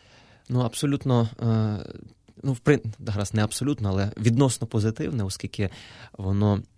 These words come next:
дозволяє переносити цей досвід комунікації на, на громади. А мене дуже цікавлять, цікавить тема якраз низової організації і, а, громадської активності. А з іншого боку, м, це також, о,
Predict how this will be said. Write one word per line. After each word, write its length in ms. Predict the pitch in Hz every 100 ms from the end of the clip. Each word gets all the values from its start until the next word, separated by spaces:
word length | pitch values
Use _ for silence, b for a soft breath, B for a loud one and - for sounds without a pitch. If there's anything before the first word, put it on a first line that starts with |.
| - - B B
дозволяє 440 | - 107 113 113 110
переносити 500 | - 113 113 107 107
цей 180 | - 117
досвід 400 | 104 123 123 -
комунікації 760 | 110 107 107 - 104 - 101
на, 280 | 98 104 101
на 100 | 110
громади. 480 | 98 113 120 156 113
А 40 |
мене 180 | 92 107
дуже 220 | 101 98
цікавлять, 560 | - 104 107 95 98 - B B B B B
цікавить 480 | - - 110 101 -
тема 340 | 107 101 98 95 -
якраз 300 | - 92 -
низової 460 | 104 110 113 131
організації 1000 | 113 101 107 101 101 101 - 98 98 101 -
і, 360 | 101 110 - - - B B B B
а, 440 | - - - - 101
громадської 540 | 107 113 104 - 107
активності. 680 | 104 - 98 95 - - 90 B B B B -
А 300 | - 104 107 - -
з 140 | 113 110
іншого 320 | 147 - 151
боку, 420 | 147 156 143 135 135 _
м, 360 | 120 117 117 113 -
це 120 | -
також, 440 | 120 - 175 -
о, 60 | -